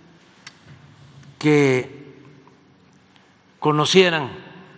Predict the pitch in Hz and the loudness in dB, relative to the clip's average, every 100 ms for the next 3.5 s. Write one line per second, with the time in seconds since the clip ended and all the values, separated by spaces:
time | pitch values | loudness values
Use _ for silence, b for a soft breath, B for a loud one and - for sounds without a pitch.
0 | - - _ _ _ _ _ _ _ _ | -20 -20 _ _ _ _ _ _ _ _
1 | _ _ _ _ _ _ _ _ _ _ | _ _ _ _ _ _ _ _ _ _
2 | _ _ - 151 131 139 151 - 143 131 | _ _ -2 -2 0 0 0 0 2 2
3 | 117 98 - - - | 0 -6 -14 -20 -20